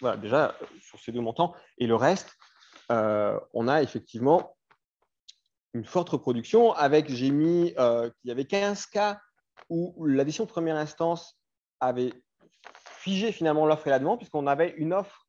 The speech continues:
et une demande qui s'accordaient. Euh, alors, évidemment, on ne faisait pas un procès pour ce poste de préjudice. Si les parties sont pas, sont d'accord, on fait, on fait pas appel, mais il devait y avoir dans les décisions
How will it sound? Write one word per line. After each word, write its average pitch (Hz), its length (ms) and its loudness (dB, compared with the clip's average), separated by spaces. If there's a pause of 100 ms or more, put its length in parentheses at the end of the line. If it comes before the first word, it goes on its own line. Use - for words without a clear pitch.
et 135 60 -4
une 143 80 -2
demande 165 240 -4
qui 156 120 -18
s'accordaient. 131 400 -10 (920)
Euh, 120 260 4
alors, 123 200 2 (760)
évidemment, 180 380 2
on 185 40 6
ne 147 40 2
faisait 143 140 -2
pas 180 120 0
un 160 60 2
procès 156 400 -4
pour 143 180 -20
ce 127 260 -4 (160)
poste 147 120 0
de 139 60 -6
préjudice. 139 380 -6
Si 117 60 -14
les 113 60 -8
parties 123 220 -6
sont 113 100 -10
pas, 113 140 -8 (100)
sont 113 140 -16
d'accord, 127 260 0
on 120 60 -4
fait, 123 160 -8
on 117 100 -8
fait 117 100 -12
pas 131 120 2
appel, 196 280 4
mais 151 160 -2
il 123 280 -8
devait 127 200 -6
y 131 80 0
avoir 147 380 4 (300)
dans 131 100 -2
les 123 120 -2
décisions 143 440 -4